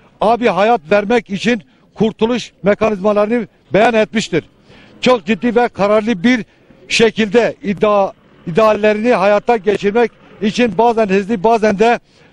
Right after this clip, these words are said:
normal yürüyüşlerle sistemin raya oturtmaya çaba harcamış ve yürüyüşüne gece gündüz devam etmiştir. Fis'ten Beka'ya kadar,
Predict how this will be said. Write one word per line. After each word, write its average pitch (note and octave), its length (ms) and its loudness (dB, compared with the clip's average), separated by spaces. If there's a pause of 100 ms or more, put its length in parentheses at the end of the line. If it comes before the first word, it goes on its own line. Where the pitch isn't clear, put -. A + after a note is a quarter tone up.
normal G#3 420 0
yürüyüşlerle G#3 680 -2 (260)
sistemin G#3 680 -2
raya A3 260 2
oturtmaya G3+ 520 0
çaba G#3 420 -2 (280)
harcamış G3 600 0
ve A#3+ 200 2 (320)
yürüyüşüne A3 520 0
gece G#3 480 0 (280)
gündüz G3 420 -2
devam G#3+ 300 2 (100)
etmiştir. F#3 480 -2 (2000)
Fis'ten B3 460 0
Beka'ya A#3+ 380 2
kadar, F3+ 320 -2